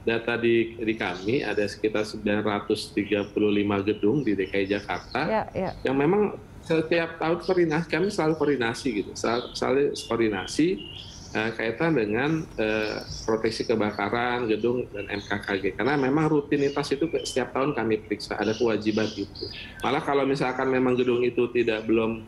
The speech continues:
Speaker 1: eh, menyampaikan, itu kami ingatkan, kami ingatkan. Tapi karena memang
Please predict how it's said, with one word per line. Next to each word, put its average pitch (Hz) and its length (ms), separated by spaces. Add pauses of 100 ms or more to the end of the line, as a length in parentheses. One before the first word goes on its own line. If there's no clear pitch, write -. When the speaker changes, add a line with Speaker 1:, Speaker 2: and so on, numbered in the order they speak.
Speaker 1:
eh, 107 280 (100)
menyampaikan, 110 720 (400)
itu - 160
kami 120 480
ingatkan, 110 640
kami 110 320
ingatkan. 95 480 (440)
Tapi 120 160
karena 131 320
memang 123 480